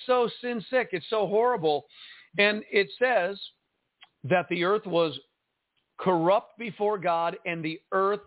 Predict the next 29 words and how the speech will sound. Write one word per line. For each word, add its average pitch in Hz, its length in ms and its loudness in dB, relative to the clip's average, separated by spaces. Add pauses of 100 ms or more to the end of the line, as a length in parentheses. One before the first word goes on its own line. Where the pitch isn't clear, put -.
was 165 440 0 (220)
filled 170 480 0
with 160 320 0 (380)
violence. 147 560 0 (100)
I - 60 -8
thought 240 200 -2
this 196 160 -10
was 180 160 -8
interesting. 170 540 -6 (380)
The 196 80 6
word 214 280 2
violence 202 460 0
is 190 180 -2 (240)
Hamas. 214 460 2 (720)
You 202 120 0
know 233 100 4
the 240 180 -2
terror 220 400 2
organization 208 840 -2
over 185 200 -4
there 196 280 0
in 180 40 -2
Israel, 226 540 0 (420)
Hamas? 185 440 0 (500)
Well, 190 140 4
that's 233 200 2 (120)
the 185 80 -6 (140)
same 226 360 -2 (100)
word 160 720 -2